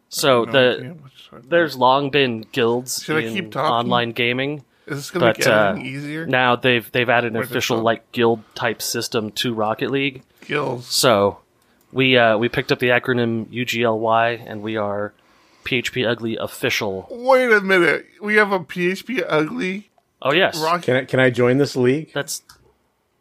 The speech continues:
Speaker 1: you can. I'll, I'll have the information in the description.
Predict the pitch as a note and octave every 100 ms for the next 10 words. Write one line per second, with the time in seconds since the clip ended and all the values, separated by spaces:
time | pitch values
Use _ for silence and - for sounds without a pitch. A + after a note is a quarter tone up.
0 | _ - D3 D#3 F#3+ D3 B2+ G#2+ C#3 C3+
1 | D3 C#3 C#3 C#3 C#3 C3+ C3+ B2+ B2 A#2
2 | A2+ C#3+ A#2+ A2+ G2